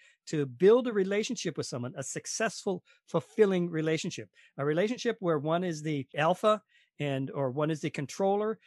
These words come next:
is not a good, successful relationship. It's not a relationship that is going to be fulfilling. Maybe for you, the person in control,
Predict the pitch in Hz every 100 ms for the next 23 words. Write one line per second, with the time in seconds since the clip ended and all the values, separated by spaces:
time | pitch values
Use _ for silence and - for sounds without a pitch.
0 | _ - 147 156 175 214 240 _ 196 170
1 | 165 196 190 190 - - 196 - - 233
2 | - 196 180 175 175 202 220 208 - 131
3 | - _ - _ - 143 - 170 170 -
4 | 156 147 143 156 180 185 175 - - 147
5 | 190 147 135 151 151 147 143 _ _ 175
6 | - 269 240 120 _ - 208 254 - 214
7 | 190 214 330 302 254 302 - _ - -
8 | 220 208 202 180 175 - 262 226 185